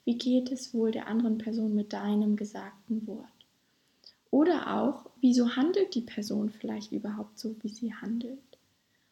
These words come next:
Und dann hast du vielleicht gar nicht mehr das Bedürfnis, so eine starke Grenze aufzusetzen. Aber du darfst für dich einstehen. So,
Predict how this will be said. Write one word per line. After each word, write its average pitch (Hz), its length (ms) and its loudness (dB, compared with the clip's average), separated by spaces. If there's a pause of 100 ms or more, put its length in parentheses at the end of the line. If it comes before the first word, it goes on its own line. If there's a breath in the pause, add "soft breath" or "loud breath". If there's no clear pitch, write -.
(440)
Und 226 140 4
dann 226 160 4
hast 240 180 4
du 254 60 -2
vielleicht 226 240 0
gar 220 140 0
nicht 233 160 2
mehr 233 80 0
das 214 140 -6
Bedürfnis, 233 580 0
so - 80 -6
eine 196 100 -4
starke 196 400 -8
Grenze 220 500 -2
aufzusetzen. - 920 -12
Aber 240 400 0 (520)
du - 60 -10
darfst 226 420 -4
für - 80 -10
dich - 200 -10
einstehen. - 600 -6 (160)
So, - 240 -14